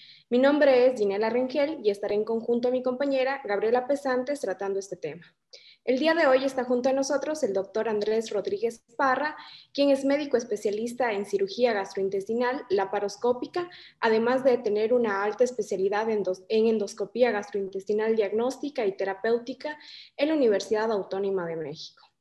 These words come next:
Su área experticia incluye enfermedades gastrointestinales de esófago, estómago, intestino delgado, colon, hígado y vías biliares, tanto en diagnóstico clínico y endoscópico como tratamiento por cirugía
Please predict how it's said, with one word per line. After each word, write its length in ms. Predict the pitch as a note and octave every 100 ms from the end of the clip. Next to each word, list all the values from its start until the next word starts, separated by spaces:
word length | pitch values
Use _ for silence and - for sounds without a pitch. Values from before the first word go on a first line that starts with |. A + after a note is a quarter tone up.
| _ _ _ _ _
Su 260 | - - C4
área 340 | C4 C#4 D4
experticia 1080 | - G3+ - _ - - - B3+ B3+ C#4 -
incluye 340 | G3+ F#3+ A#3
enfermedades 680 | B3 A#3 G3 F#3 G3+ G#3 G#3
gastrointestinales 920 | G3 G3+ G#3 F#3+ F#3+ G#3+ G#3+ G#3+ G#3
de 60 | F3
esófago, 640 | F3 A#3+ A#3+ C4+ B3+ B3+ F#3
estómago, 680 | G3 - A3+ A#3+ A#3 A#3+
intestino 540 | F#3+ F#3+ F#3+ F#3+ G3+ F#3+
delgado, 580 | F3 F#3+ G#3+ A3 A3+ - - - _
colon, 560 | B3 B3+ C#4 C4+ C4+ C#4
hígado 440 | B3 C4+ C#4 D4
y 140 | G3+ F#3+
vías 340 | G3+ G#3+ G#3+
biliares, 540 | F3+ F#3+ D#3 C3 - _ _
tanto 300 | - A3+ A#3+
en 100 | A3+
diagnóstico 640 | F#3+ G3 G#3 A3+ A3+ - A#3
clínico 560 | C4+ D4 D#4 F4+ F4
y 100 | G3
endoscópico 840 | F#3+ F#3+ F#3+ - A#3 A#3+ D4 - D#4
como 240 | G3+ F#3+
tratamiento 580 | F#3+ F#3+ F#3+ G#3+ A3 A#3+
por 140 | G3
cirugía 480 | - B3 C#4 D#4 D4